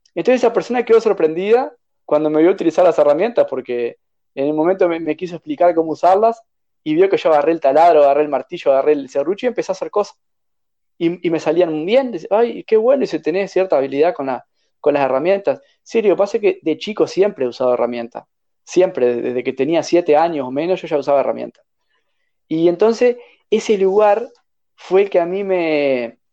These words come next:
digamos, me potenció, me potenció realmente.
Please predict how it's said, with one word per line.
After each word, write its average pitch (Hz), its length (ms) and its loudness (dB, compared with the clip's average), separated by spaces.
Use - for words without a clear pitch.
digamos, 175 400 0
me 160 140 -4
potenció, 156 840 0
me 151 140 -6
potenció 143 480 0
realmente. 190 600 0